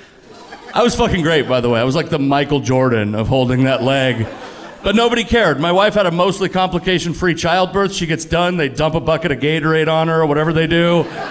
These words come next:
At the end, I wasn't paying close attention. And Michael Jordan's sitting on the bench. Nobody gives a shit. I didn't even get a pat on the back, okay? They didn't even let me hold the trophy for a while.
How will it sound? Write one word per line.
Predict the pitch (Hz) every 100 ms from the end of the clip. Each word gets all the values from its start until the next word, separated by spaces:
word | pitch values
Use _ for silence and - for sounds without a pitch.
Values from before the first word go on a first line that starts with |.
| - - - - - - - -
At | 156
the | 156 156
end, | 160 151
I | 160
wasn't | 156 156
paying | 147 143 143
close | 151 135
attention. | 170 160 139 170 160 147 - - - - - - - - - - - - - - - - -
And | 160
Michael | 196 220 214
Jordan's | 160 226 185 170
sitting | - 190 180
on |
the | 175
bench. | 156 165 117 -
Nobody | 160 156
gives | 147 143
a |
shit. | - 170 147
I | 135
didn't | 165
even | 156
get | 151 147
a |
pat | - 147 151
on | 143
the |
back, | 131 143 107 120
okay? | 117 175 170 196 - - - - - - - -
They | 262
didn't | 247
even | 226
let | 220 214
me |
hold | 208 226
the | 214
trophy | 151 247 226 180
for | 123 147
a | 139
while. | 139 127 113 101